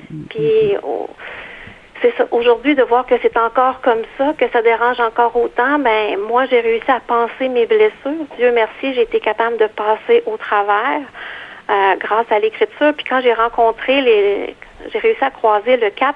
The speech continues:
Speaker 2: puis les gens qu'il y a là-bas, puis j'ai réalisé que c'était encore exactement la même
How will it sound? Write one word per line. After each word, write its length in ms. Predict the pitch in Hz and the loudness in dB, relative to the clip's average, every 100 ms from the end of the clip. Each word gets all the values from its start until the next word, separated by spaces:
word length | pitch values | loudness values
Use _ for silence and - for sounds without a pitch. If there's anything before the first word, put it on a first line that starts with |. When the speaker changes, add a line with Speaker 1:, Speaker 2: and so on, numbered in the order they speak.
| - | -2
Speaker 2:
puis 120 | 226 | 2
les 180 | 214 202 | 4 4
gens 180 | 427 262 | 2 0
qu'il 100 | 247 | 0
y 40 | |
a 40 | |
là-bas, 360 | 220 190 233 262 - | 2 2 2 2 -2
puis 140 | 226 - - - - | -14 -14 -18 -20 -14
j'ai 100 | - | -10
réalisé 420 | - 415 415 392 254 | 0 2 2 0 -4
que 60 | |
c'était 120 | - | -2
encore 260 | 208 202 233 | -2 0 -2
exactement 600 | 233 220 240 - 220 233 | 0 -2 -2 -2 0 0
la 140 | 226 | 0
même 180 | 208 220 | 0 -2